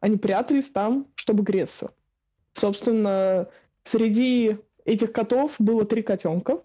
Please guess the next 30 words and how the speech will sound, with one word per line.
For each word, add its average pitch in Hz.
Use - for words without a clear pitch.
Мы 240
назвали 196
их 180
«Три 196
кота», 165
аж -
три 247
брата. 196
И 254
одним 240
из 220
этих 247
котят 240
был 240
пирожок. 196
У 233
этих 220
всех 247
котов 233
нашли, 226
э, 175
коронавирус, 190
ну, 277
а 190
одну 208
из, 170
э, 156
один 196
из -
штаммов. 392